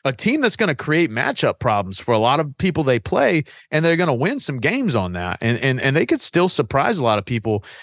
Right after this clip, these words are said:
And wouldn't that be crazy? You know, you just get all this in return and, and still, uh, you know, you're still there in the end. You bring up an awesome point, man. Imagine a Western Conference final. I don't even know if this could happen, but it probably could, because if,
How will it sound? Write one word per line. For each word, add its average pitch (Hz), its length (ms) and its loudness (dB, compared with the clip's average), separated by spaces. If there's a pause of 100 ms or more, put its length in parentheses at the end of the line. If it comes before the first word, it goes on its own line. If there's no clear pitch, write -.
(120)
And 123 160 2
wouldn't 196 200 2
that 208 160 2
be 135 140 0
crazy? 123 380 2
You 123 100 0
know, 127 100 2
you 127 160 0
just 123 280 -2
get 135 180 0
all 139 140 2
this 123 280 -4 (220)
in 139 120 -2
return 123 680 0
and, 113 280 -4
and 131 140 0
still, 123 640 0
uh, 107 340 2 (380)
you 151 60 0
know, 151 60 4
you're 139 200 2
still 156 260 2
there 139 140 4
in 127 80 0
the 131 100 2
end. 160 160 2
You 196 80 0
bring 196 220 2
up 139 100 -2
an 135 80 -4
awesome 147 380 0
point, 123 260 -2
man. 113 300 2
Imagine 175 400 2
a 143 40 2
Western 139 340 2
Conference 127 340 -2
final. 131 320 2
I 117 80 4
don't 127 140 2
even 113 120 -2
know 110 100 2
if 107 100 -2
this 110 160 0
could 104 120 -2
happen, 123 360 0
but 104 120 -2
it - 80 -8
probably 156 320 2
could, 123 300 0
because 113 360 0
if, 107 200 -2